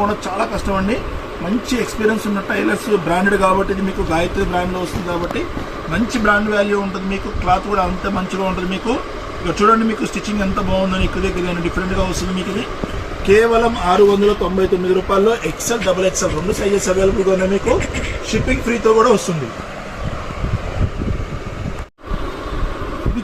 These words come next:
చాలా రోజుల తర్వాత వచ్చిందండి డిజైన్, మాత్రం బెనారస్ క్లాత్ మీద మీకు మంచి చందేరి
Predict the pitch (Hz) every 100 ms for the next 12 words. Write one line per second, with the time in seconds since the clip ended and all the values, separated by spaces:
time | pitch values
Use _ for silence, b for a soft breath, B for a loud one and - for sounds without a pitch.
0 | - 190 233 285 285 269 247 240 240 226
1 | - 214 208 185 180 208 208 196 - 175
2 | 170 185 180 - 190 170 196 180 180 180
3 | 214 247 294 - - - 180 208 - 202
4 | 196 208 208